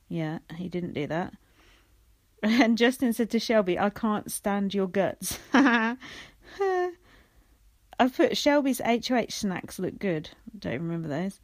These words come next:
Justin said to Shelby, "We don't coagulate.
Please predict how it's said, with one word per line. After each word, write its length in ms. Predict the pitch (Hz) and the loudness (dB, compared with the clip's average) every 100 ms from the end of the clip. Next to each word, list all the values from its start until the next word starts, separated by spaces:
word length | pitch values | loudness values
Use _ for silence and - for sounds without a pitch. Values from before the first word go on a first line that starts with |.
| _ _ _ _ _ _ _ _ _ _ _ _ _ _ - | _ _ _ _ _ _ _ _ _ _ _ _ _ _ -4
Justin 380 | 208 220 214 226 | 0 0 2 0
said 160 | 202 175 | 0 0
to 40 | |
Shelby, 340 | - 196 175 170 | 0 2 2 0
"We 180 | 190 | 0
don't 300 | 196 208 196 | 0 0 0
coagulate. 1040 | - 226 202 208 208 - 151 143 143 - | -4 0 2 0 -2 -2 0 0 -2 -12